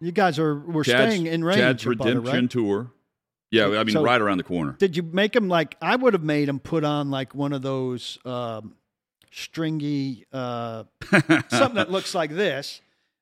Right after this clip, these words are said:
Speaker 1: um,
Speaker 2: Yeah, like
Speaker 1: around his wrist
Speaker 2: Yes.
Speaker 1: and string it to his phone in a way that there's
Speaker 2: Yeah,
Speaker 1: no
Speaker 2: you
Speaker 1: way
Speaker 2: have
Speaker 1: he
Speaker 2: a
Speaker 1: could have
Speaker 2: cord
Speaker 1: dropped
Speaker 2: where
Speaker 1: it.
Speaker 2: he, yeah, it's
Speaker 1: Like a
Speaker 2: attached to his
Speaker 1: child, a
Speaker 2: Yeah,
Speaker 1: child's
Speaker 2: yeah,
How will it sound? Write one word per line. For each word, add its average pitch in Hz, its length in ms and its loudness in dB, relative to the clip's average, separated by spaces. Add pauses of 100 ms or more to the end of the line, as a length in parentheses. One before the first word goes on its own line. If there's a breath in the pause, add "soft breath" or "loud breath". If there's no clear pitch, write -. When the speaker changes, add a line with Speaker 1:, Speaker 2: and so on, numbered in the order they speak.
(140)
Speaker 1:
um, 135 380 -2
Speaker 2:
Yeah, 151 220 8
like 123 160 6
Speaker 1:
around 180 220 2
his 151 200 2
wrist 156 640 2
Speaker 2:
Yes. 143 240 6
Speaker 1:
and 135 80 -6
string 170 380 -2
it 147 180 -4
to 156 100 -2
his 135 280 -2
phone 131 540 -4
in 127 100 -4
a 131 40 -4
way 135 180 -2
that 127 140 -6
there's 127 160 6
Speaker 2:
Yeah, 92 80 4
Speaker 1:
no 90 60 4
Speaker 2:
you 98 80 2
Speaker 1:
way 113 40 6
Speaker 2:
have 127 100 6
Speaker 1:
he 147 60 0
Speaker 2:
a - 20 0
Speaker 1:
could 143 180 0
have 151 60 6
Speaker 2:
cord 135 100 8
Speaker 1:
dropped - 100 4
Speaker 2:
where 107 120 6
Speaker 1:
it. 107 60 4
Speaker 2:
he, 110 200 -2
yeah, 101 140 2
it's 92 160 -4
Speaker 1:
Like 101 140 -6
a - 20 6
Speaker 2:
attached 220 60 6
to 240 80 8
his - 60 4
Speaker 1:
child, 147 440 4
a 190 80 2
Speaker 2:
Yeah, 196 60 2
Speaker 1:
child's 190 400 6
Speaker 2:
yeah, 180 40 0